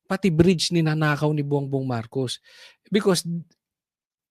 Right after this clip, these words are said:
this kind of infrastructure, it takes years. Years of planning,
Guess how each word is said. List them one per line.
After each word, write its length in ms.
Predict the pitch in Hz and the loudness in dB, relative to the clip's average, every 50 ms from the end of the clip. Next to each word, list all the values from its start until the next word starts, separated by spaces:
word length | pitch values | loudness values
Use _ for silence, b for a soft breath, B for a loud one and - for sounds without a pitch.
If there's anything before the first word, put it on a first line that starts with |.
| _ _ _ _ _ - | _ _ _ _ _ -4
this 240 | 185 180 196 - | 2 4 4 4
kind 320 | - - - 214 226 220 196 | 4 4 4 4 4 6 4
of 160 | 190 165 - | 4 2 2
infrastructure, 960 | - 170 170 - - 156 151 - - - 147 147 143 - _ - - 135 127 | 0 -2 0 0 2 2 2 2 2 4 6 6 6 4 _ 2 2 2 2
it 260 | - - - - _ _ - | 2 0 -2 -2 _ _ 4
takes 340 | 185 180 170 - - - - _ _ _ - | 4 6 6 4 -2 -2 -4 _ _ _ -4
years. 580 | 170 139 143 147 151 175 185 175 143 - - - _ _ _ _ _ _ _ _ _ _ _ _ _ _ _ _ _ _ _ _ _ | 0 4 8 10 12 12 12 12 10 8 4 -2 _ _ _ _ _ _ _ _ _ _ _ _ _ _ _ _ _ _ _ _ _
Years 400 | - - 147 170 220 214 - - | -6 0 4 6 8 8 8 6
of 160 | 185 160 _ - | 4 2 _ 4
planning, 720 | 170 175 175 180 185 185 175 165 160 160 160 156 143 - | 8 8 10 10 8 8 8 8 6 6 4 2 -2 -8